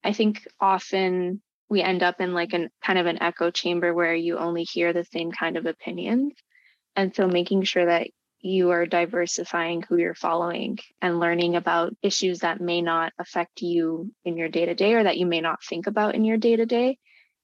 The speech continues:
so for me, for example, I've been learning a lot from the Black disability community on Twitter. And that's a community that, you know, I didn't know existed until I started following Black disabled people and,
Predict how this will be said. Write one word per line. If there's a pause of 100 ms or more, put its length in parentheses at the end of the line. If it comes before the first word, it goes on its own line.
so
for
me,
for
example, (320)
I've
been (400)
learning
a
lot
from
the
Black
disability
community
on
Twitter. (500)
And
that's
a
community
that, (120)
you
know,
I
didn't
know
existed
until
I
started
following
Black
disabled
people
and,